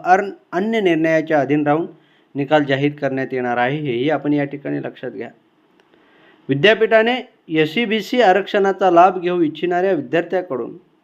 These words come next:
अर्ज मागविले होते, मात्र राज्यातील विविध ठिकाणी अतिवृष्टीमुळे व काही विद्यार्थ्यांना मुदतीत अर्ज भरणे शक्य न झाल्यामुळे विद्यापीठाच्या सेट विभागाने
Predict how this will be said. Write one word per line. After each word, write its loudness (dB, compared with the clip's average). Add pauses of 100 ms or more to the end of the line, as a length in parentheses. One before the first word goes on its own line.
(680)
अर्ज 4
मागविले 6
होते, 0 (120)
मात्र 0
राज्यातील 2
विविध 4
ठिकाणी 2
अतिवृष्टीमुळे -2 (460)
व 0
काही 0
विद्यार्थ्यांना 0
मुदतीत -4
अर्ज 0
भरणे -2 (760)
शक्य -4
न 0
झाल्यामुळे -4
विद्यापीठाच्या -2
सेट -6
विभागाने -2